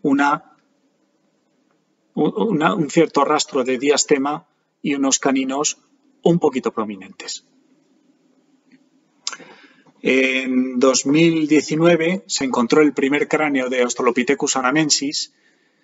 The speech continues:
que, mm, tiene un cerebro pequeño y corresponde a una situación intermedia entre los, lo que se conocía como, eh, rasgos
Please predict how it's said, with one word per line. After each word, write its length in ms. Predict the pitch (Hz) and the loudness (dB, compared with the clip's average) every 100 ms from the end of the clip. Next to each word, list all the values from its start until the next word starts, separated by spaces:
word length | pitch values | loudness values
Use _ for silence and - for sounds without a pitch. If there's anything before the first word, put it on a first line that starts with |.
| _ _ _ _ _ | _ _ _ _ _
que, 500 | - 160 160 165 - - | 2 2 4 -2 -10 -10
mm, 720 | 147 139 135 131 127 123 123 117 _ _ _ _ _ _ | -8 -6 -8 -8 -10 -10 -12 -14 _ _ _ _ _ _
tiene 220 | 160 147 | 0 0
un 140 | 135 | -4
cerebro 420 | 117 131 131 135 | -4 -2 0 0
pequeño 680 | 120 147 180 185 202 233 - _ _ | 0 2 4 2 0 -6 -10 _ _
y 160 | 156 | -6
corresponde 840 | - 151 139 - 170 165 165 185 - | 0 0 0 0 0 0 -2 -4 -6
a 80 | 139 | -8
una 180 | 135 135 | -6 -2
situación 460 | - 139 139 147 | -2 0 0 0
intermedia 600 | 139 131 117 143 143 151 156 | 0 0 -2 0 2 2 0
entre 240 | - 120 | -6 -4
los, 260 | 127 131 - | -4 -4 -4
lo 120 | 208 139 | -2 0
que 120 | - | 0
se 120 | 135 | 0
conocía 640 | 135 123 - 156 135 107 _ _ _ - | 0 -2 2 4 4 -2 _ _ _ -10
como, 540 | 131 127 123 123 127 | -8 -4 -4 -6 -8
eh, 640 | - 123 120 117 113 113 113 | -6 -4 -2 -2 -2 -4 -6
rasgos 680 | 123 139 147 - 117 104 - | -2 -2 -2 -2 -6 -4 -8